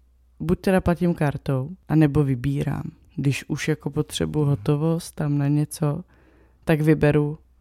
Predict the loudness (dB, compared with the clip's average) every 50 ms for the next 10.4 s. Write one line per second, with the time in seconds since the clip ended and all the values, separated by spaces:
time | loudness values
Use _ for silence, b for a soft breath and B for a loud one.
0 | _ _ _ _ _ _ _ _ _ -6 -4 -2 -2 -2 -4 -6 -6 -6 -6 -6
1 | -8 -12 -14 -14 -18 B B B B B -4 -4 -4 -2 -4 -4 -2 -2 -4 -2
2 | 0 -2 -2 -2 -2 -4 -6 -6 -4 -4 -2 -2 0 -2 -2 -2 -2 -2 -2 -2
3 | 0 -2 -2 -4 -6 -10 -10 -10 -10 -8 -6 -6 -8 -8 -8 -12 -16 -14 -14 -14
4 | -12 -12 -14 -14 -14 -14 -12 -12 -12 -10 -10 -10 -10 -10 -12 -12 -10 -10 -8 -4
5 | -6 -6 -6 -6 -6 -4 -4 -2 -4 -4 -4 -2 -2 0 0 2 2 2 0 0
6 | -2 -6 b b b b b b b b b b b b b b b b b b
7 | b b b b b b -20 -12 -8 -8 -4 -4 -2 -2 -2 -2 -2 -2 -4 -4
8 | -2 -2 -2 -4 -4 -6 -6 -4 -4 -6 -6 -6 -4 -2 -2 -2 -2 -4 -6 -10
9 | -8 -8 -8 -6 -6 -6 -6 -4 -6 -6 -6 -8 -10 -12 -14 -12 -12 -12 -8 -4
10 | -2 -2 0 0 -2 -4 -4 -10